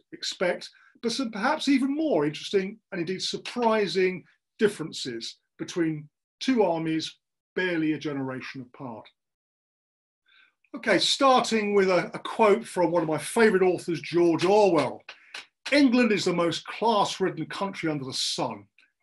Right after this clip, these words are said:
It's the land of snobbery and privilege. Still, it is a family. It has its private language and its common memories, and at the approach of an enemy, it closes its ranks." To understand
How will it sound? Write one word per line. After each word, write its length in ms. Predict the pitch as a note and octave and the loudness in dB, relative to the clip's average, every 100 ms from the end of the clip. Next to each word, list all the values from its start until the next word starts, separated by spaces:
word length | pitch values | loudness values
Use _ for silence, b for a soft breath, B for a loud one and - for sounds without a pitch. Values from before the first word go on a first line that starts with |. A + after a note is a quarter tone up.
| _ | _
It's 80 | - | -6
the 80 | E3 | -2
land 300 | E3 F3 E3 | 0 0 0
of 80 | D3+ | 0
snobbery 600 | - - F#3 C4 A3+ G#3 | 0 0 4 4 6 2
and 160 | F#3+ | 2
privilege. 640 | - G3+ D3+ B2+ G#2+ - - _ _ _ _ | -2 -2 -2 -4 -8 -14 -18 _ _ _ _
Still, 640 | - - D#4+ C4 A#2 G2+ _ _ _ _ | -4 0 4 4 2 -6 _ _ _ _
it 160 | G3 F3+ | -6 0
is 100 | E3+ | 0
a 120 | A3 | 0
family. 680 | - - B3+ A#3+ F3 A2 - _ _ _ _ _ _ - | -4 -2 2 2 -2 -6 -16 _ _ _ _ _ _ -12
It 140 | A3 | -6
has 220 | F#3 F3+ | -2 0
its 200 | F3+ - | -2 -8
private 460 | - A3 B3 A3 A3+ | -6 2 2 2 0
language 480 | F#3+ F#3+ F3 F#3 - | -2 -2 0 -4 -4
and 120 | F3 | -10
its 140 | G#3+ | -10
common 400 | - - G#3 F#3+ | -12 -6 -4 -2
memories, 560 | F3+ E3+ C#3+ A#2 - - _ _ _ | -4 -4 -4 -6 -10 -14 _ _ _
and 100 | F3 | -8
at 100 | F3 | -4
the 80 | F3 | -4
approach 460 | D#3+ - A3 A#3+ | -4 0 2 2
of 60 | E3 | -4
an 100 | F3 | -4
enemy, 460 | F3 E3+ E3+ D#3+ _ _ _ _ - | -2 -2 -4 -6 _ _ _ _ -8
it 240 | F#3+ - | -8 -8
closes 560 | - F3 D#3+ C3+ C3 C#3+ | -8 0 0 0 -6 -10
its 180 | C#3 | -10
ranks." 640 | C3+ C3 B2+ A2+ - - - _ _ _ B B B B _ | -12 -10 -10 -12 -14 -14 -14 _ _ _ B B B B _
To 120 | - G#3 | 2 4
understand 840 | D4 D4+ - A#3+ A3 G#3+ F#3+ F#3 | 6 2 0 0 0 0 -2 -8